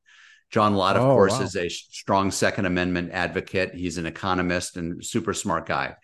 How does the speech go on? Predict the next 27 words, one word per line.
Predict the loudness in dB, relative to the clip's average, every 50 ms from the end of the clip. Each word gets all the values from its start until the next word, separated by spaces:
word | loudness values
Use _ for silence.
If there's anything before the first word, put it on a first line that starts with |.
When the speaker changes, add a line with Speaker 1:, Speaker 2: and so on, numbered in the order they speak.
| _ _ _ _ _ _ _ _ _ -20 -20 _ 2
Speaker 1:
But | 4 4 6
one | 6 4 6
of | 4
the | 4 2
people | 4 4 2 4 4 4
I | 4 4
interviewed | 4 4 2 2 0 0 -2 -2 -2
was | -2 -2 0 0
a | 0 0 0 -4
lady | 0 2 4 4 4 2
from | 2 0 0 2
Orange | 2 2 0 -2 -4
County | -2 -2 0 0 0 0
named | 0 0 -2 -2 -4
Peggy | -2 -2 -2 0 0 -2 -2
Hall. | 0 2 2 2 2 0 -2 -8 -14 _ _ _ _ _ _ _ _ -20 _ -14
Speaker 2:
Hmm. | -12 -12 -6 -2
Speaker 1:
And, | 2 2 4 4 4 4 4 2 2 0 -2 -2
uh, | 0 0 0 0
Peggy | 2 2 4 4 6 6 4 4
has | 4 0 0 0
some | -2 -2 -2 2
very | 4 6 6 6 6
strong | 4 0 0 0 0 0 0
feelings | -2 -2 0 0 2 2 0 0 -2 -4
against | -4 -4 -2 -2 -2 -2 -4 -2
masking. | -2 0 2 2 0 0 -2 -4 -4 -6 -6 -6 -10 -12